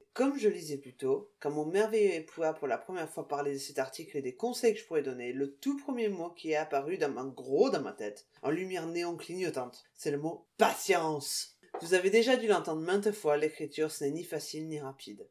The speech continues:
L'auteur avec qui vous partagez votre vie travaille très sûrement sur un long ouvrage qui va lui prendre du temps. Le sien et le vôtre. Du temps en longueur, mais aussi sur votre quotidien et votre temps ensemble.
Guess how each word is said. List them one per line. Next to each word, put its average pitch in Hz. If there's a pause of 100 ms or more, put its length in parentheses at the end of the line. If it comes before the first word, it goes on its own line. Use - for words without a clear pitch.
(220)
L'auteur 196
avec 220
qui 214
vous 196
partagez 180
votre 156
vie 160
travaille 143
très 208
sûrement 156
sur 147
un 131
long 165
ouvrage 135
qui -
va 139
lui 139
prendre 139
du 143
temps. 123 (200)
Le 196
sien 196
et 202
le 180
vôtre. -
Du 180
temps 262
en -
longueur, 214
mais 180
aussi 170
sur 214
votre 170
quotidien 160 (120)
et 202
votre 196
temps 165
ensemble. 151